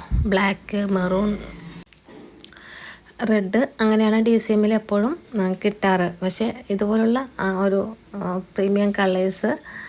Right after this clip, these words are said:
വളരെ റെയറായിട്ട് മാത്രമേ കയ്യിൽ കിട്ടാറുള്ളൂ. ആ, അപ്പോൾ ഇതെല്ലാം ടോപ്പുകൾ ചെയ്യാൻ പറ്റിയ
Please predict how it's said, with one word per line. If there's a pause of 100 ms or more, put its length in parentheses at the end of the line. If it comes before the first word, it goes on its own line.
(1600)
വളരെ (220)
റെയറായിട്ട്
മാത്രമേ
കയ്യിൽ
കിട്ടാറുള്ളൂ. (800)
ആ,
അപ്പോൾ (800)
ഇതെല്ലാം
ടോപ്പുകൾ
ചെയ്യാൻ
പറ്റിയ